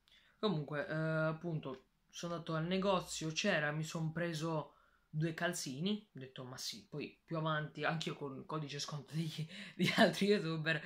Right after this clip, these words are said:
vado a prendere anch'io qualche maglietta, qualche cosa.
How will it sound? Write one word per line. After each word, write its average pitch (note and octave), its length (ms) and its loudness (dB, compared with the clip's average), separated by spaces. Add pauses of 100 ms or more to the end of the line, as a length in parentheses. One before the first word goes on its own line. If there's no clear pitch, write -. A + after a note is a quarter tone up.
(280)
vado C#3+ 240 -2
a E3 40 0
prendere C3+ 500 -2
anch'io C3 280 -8
qualche B2+ 300 -4
maglietta, B2+ 600 -8
qualche - 320 -18
cosa. G#2+ 440 -14